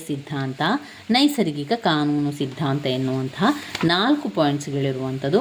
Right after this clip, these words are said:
ಅದರಲ್ಲಿ ಕೇಂದ್ರ ವಲಯ ಸಿದ್ಧಾಂತದಲ್ಲಿ ಒಟ್ಟು ಐದು ಸಬ್ ಪಾಯಿಂಟ್ಸ್ಗಳಿದೆ. ಮೊದಲನೆಯ ವಲಯ ಕೇಂದ್ರ ವ್ಯಾಪಾರ ವಲಯ, ಸ್ಥಿತ್ಯಂತರ ವಲಯ, ಮೂರನೇ ವಲಯ, ನಾಲ್ಕನೇ ವಲಯ, ಐದನೇ ವಲಯ. ವಿಭಾಗೀಯ ಸಿದ್ಧಾಂತದಲ್ಲಿ ಎರಡು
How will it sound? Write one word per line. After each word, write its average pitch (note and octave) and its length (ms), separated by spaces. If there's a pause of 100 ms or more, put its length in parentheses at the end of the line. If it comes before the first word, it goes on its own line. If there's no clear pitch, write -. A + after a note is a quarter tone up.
(100)
ಅದರಲ್ಲಿ G3 320 (100)
ಕೇಂದ್ರ A3 280
ವಲಯ G#3 360
ಸಿದ್ಧಾಂತದಲ್ಲಿ C#3+ 720 (380)
ಒಟ್ಟು C4 240 (400)
ಐದು C#4+ 220
ಸಬ್ F3 340
ಪಾಯಿಂಟ್ಸ್ಗಳಿದೆ. D3 720 (840)
ಮೊದಲನೆಯ G#3 520
ವಲಯ C#3+ 300 (120)
ಕೇಂದ್ರ A3 360
ವ್ಯಾಪಾರ D#3+ 500
ವಲಯ, C#3 340 (440)
ಸ್ಥಿತ್ಯಂತರ G#3+ 640
ವಲಯ, C#3 360 (480)
ಮೂರನೇ F#3+ 420
ವಲಯ, F#3+ 280 (240)
ನಾಲ್ಕನೇ E3 500
ವಲಯ, G#3 220 (180)
ಐದನೇ D#3+ 320
ವಲಯ. B2 280 (460)
ವಿಭಾಗೀಯ C#4+ 600 (120)
ಸಿದ್ಧಾಂತದಲ್ಲಿ D#3+ 800 (180)
ಎರಡು A#3 180